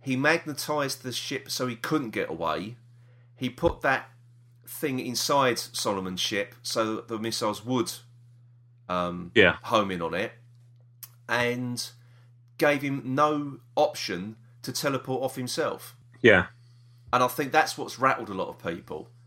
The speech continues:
Speaker 1: 'Cause basically the Doctor just, just sent him away quite happily for him to be blown up, um, by all the, all, all the missiles that,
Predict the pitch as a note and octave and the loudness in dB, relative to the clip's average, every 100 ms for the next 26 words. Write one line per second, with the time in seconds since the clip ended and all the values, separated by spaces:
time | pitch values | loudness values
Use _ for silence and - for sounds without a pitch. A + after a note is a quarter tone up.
0 | - - - _ _ _ _ - A2 C3 | -20 -20 -20 _ _ _ _ -16 0 2
1 | B2+ A#2 A2+ A#2+ - A#2+ - - - A#2+ | 2 0 -2 -2 -2 -10 -12 -14 -8 -8
2 | - - - - D3 D3 B2+ A#2 A#2 G2 | -8 -12 -8 -2 -2 -2 -2 4 6 4
3 | - C#3 A#2+ - B2 B2 - F#2 F#2 A2 | 0 2 2 4 0 0 -4 -6 -6 -8
4 | G#2 - G#2+ F#2 A2+ G#2 G#2 G#2 - - | -8 -10 -10 -4 -2 0 -2 -6 -8 -20
5 | - - - - _ G2+ G2+ G2+ G2+ G2+ | -20 -20 -20 -20 _ -4 -2 0 -4 -10
6 | - - C#3 - A2+ A2+ G#2 A2 A2+ B2 | -14 -2 0 2 0 -4 -4 -6 -4 -4
7 | C3 G2+ F#2 F2+ G2+ G2 | -2 -2 -4 -4 -4 -6